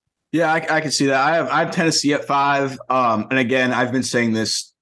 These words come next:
the whole time we've been doing this podcast. Tennessee at five, Alabama at six. I just, I personally cannot put Tennessee above, uh, or below Alabama, especially 'cause Milton played a great game, and the future of Tennessee is really bright, especially with that five star they have coming in. It's like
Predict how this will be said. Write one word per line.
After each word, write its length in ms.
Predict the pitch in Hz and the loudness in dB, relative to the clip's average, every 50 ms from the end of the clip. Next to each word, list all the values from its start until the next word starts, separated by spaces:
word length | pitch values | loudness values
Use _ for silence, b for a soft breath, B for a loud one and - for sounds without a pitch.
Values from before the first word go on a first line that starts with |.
| _ _ - | _ _ -8
the 180 | 104 135 123 | -2 -2 -2
whole 260 | 117 127 120 120 117 | 0 2 2 2 2
time 300 | 110 120 117 113 113 110 | 2 2 2 2 2 2
we've 140 | 110 110 104 | 2 0 0
been 120 | 113 110 110 | 0 0 0
doing 120 | 110 107 | 2 0
this 120 | 110 107 | 0 -2
podcast. 460 | - 110 107 104 - - 110 107 - - | 0 0 0 0 0 0 -2 -2 0 0
Tennessee 300 | 156 147 143 - 143 135 | 0 0 2 2 0 0
at 100 | - - | 0 0
five, 200 | 127 127 123 117 | 0 0 0 0
Alabama 440 | 117 113 117 113 113 113 113 107 | 0 0 0 0 0 0 0 0
at 100 | 104 - | -2 -2
six. 340 | - - 120 113 107 107 - - | -2 -2 0 0 -2 -2 -2 0
I 120 | 113 120 | 0 2
just, 200 | 120 120 - - | 2 0 0 0
I 140 | 120 127 123 | 0 0 0
personally 560 | 107 - - 156 156 156 156 - 147 147 143 | 0 -2 -2 0 0 0 0 0 0 0 0
cannot 340 | 147 135 123 131 127 - - | 0 0 0 0 0 0 -2
put 140 | 135 - - | -4 -6 -4
Tennessee 400 | 139 139 123 113 - - 117 113 | -2 -2 -2 -2 -2 0 0 0
above, 460 | 104 98 113 117 117 113 107 104 - B B B B B B B B - | 0 2 2 2 2 0 -2 -4 -8 B B B B B B B B -2
uh, 360 | 123 120 113 104 95 87 85 - _ _ _ _ - | 0 2 2 2 0 0 -2 -6 _ _ _ _ -2
or 220 | 135 135 123 113 98 | 0 0 0 0 0
below 280 | 104 120 123 123 127 123 | 0 0 2 2 2 2
Alabama, 460 | 120 120 120 117 113 117 117 117 120 | 4 2 2 2 2 0 0 0 0
especially 400 | 117 - - 254 240 - 233 185 | 0 0 0 -2 0 0 -2 0
'cause 240 | 185 165 120 - - - | 0 -2 -2 -4 -6 -2
Milton 440 | 151 151 180 220 233 220 202 175 151 156 - - - | 0 2 2 2 2 2 2 0 0 -2 -6 -8 -2
played 180 | 160 165 156 | 0 0 2
a 60 | 143 | 2
great 340 | 117 113 123 131 143 143 - | 0 0 2 2 2 2 0
game, 320 | 131 127 123 120 120 110 101 | 0 0 0 0 0 0 -2
and 80 | 110 | -2
the 60 | 120 | -4
future 340 | 113 - 151 185 185 - 202 | -4 -2 -2 -2 0 0 -2
of 80 | 175 - | -2 -2
Tennessee 640 | - 165 156 156 147 - 147 143 139 139 127 - - - | 0 -2 0 0 0 0 0 2 2 2 0 -2 -4 -4
is 280 | - 127 143 143 117 104 | -2 0 0 0 0 0
really 340 | 98 117 127 123 117 113 87 | 0 0 2 2 2 0 0
bright, 380 | 107 107 104 110 113 113 107 - B B B B B B B 113 | 0 0 0 2 2 0 0 -4 B B B B B B B -4
especially 440 | 120 - - 151 143 143 - 143 | -4 -2 0 0 0 0 2 0
with 200 | 143 135 123 - | 2 0 0 2
that 240 | 131 127 117 - - | 2 0 0 0 0
five 240 | 127 117 123 120 113 | 0 2 2 0 0
star 180 | - 131 120 120 | 0 0 2 2
they 80 | 120 | 2
have 140 | 117 113 113 | 0 0 -2
coming 280 | - 131 120 117 110 110 | -2 -2 0 0 0 0
in. 120 | 117 117 | 0 0
It's 100 | 110 113 | -2 -2
like 160 | 110 98 - | -4 -4 -6